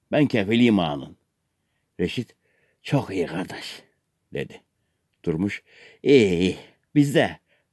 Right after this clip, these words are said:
böylesini arıyorduk." Veli Reşit'in elini tuttu. Yok bizim ağa gibi Çukurova'da. Yok.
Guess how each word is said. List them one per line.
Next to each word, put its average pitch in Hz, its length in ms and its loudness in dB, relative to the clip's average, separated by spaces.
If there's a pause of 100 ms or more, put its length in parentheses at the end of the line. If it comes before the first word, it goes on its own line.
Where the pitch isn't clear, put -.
(160)
böylesini 101 720 2 (100)
arıyorduk." 73 760 -8 (480)
Veli 110 320 4
Reşit'in 110 400 2
elini 87 300 2
tuttu. - 380 -12 (520)
Yok 101 500 2
bizim 104 360 2
ağa 104 300 2
gibi 92 320 0
Çukurova'da. 85 920 -4 (200)
Yok. 90 760 0